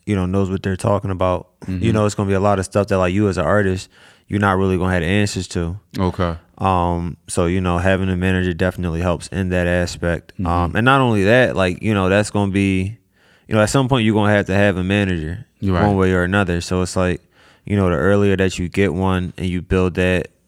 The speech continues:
Speaker 1: that rapport and that relationship with 'em,
Speaker 2: Mm-hmm.
Speaker 1: you know, the smoother that your career is gonna go, 'cause you're always gonna have that person by your side that's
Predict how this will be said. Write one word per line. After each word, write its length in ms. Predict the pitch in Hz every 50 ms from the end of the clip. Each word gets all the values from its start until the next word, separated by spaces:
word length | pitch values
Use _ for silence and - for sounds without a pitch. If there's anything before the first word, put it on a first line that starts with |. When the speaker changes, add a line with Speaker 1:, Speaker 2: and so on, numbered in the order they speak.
| _ -
Speaker 1:
that 160 | 98 92 90
rapport 380 | 85 85 80 - - 101 98 95
and 80 | 92
that 60 | 92
relationship 600 | 87 85 80 87 95 98 98 - 95 - - 98
with 160 | 92 92 95 92
'em, 200 | 92 92 92 - - -
Speaker 2:
Mm-hmm. 300 | 98 95 92 95 95 92 92 -
Speaker 1:
you 160 | 95 98 101
know, 140 | 95 90 90
the 100 | 90 87
smoother 400 | - 104 104 101 101 92 95 92
that 300 | 85 90 87 85 - -
your 140 | - 90 92
career 400 | 90 - 92 87 92 98 104 101
is 120 | 98 90 -
gonna 200 | 92 87 85 82
go, 160 | 85 82 80
'cause 160 | - 87 82
you're 100 | 92 87
always 200 | 85 85 80 85
gonna 220 | 82 92 87 87 92
have 100 | 92 87
that 160 | 85 82 82
person 300 | - 101 90 85 87 85
by 120 | 85 82 80
your 80 | 80
side 360 | 78 - 92 92 92 90 85 -
that's 360 | 90 85 85 82 - -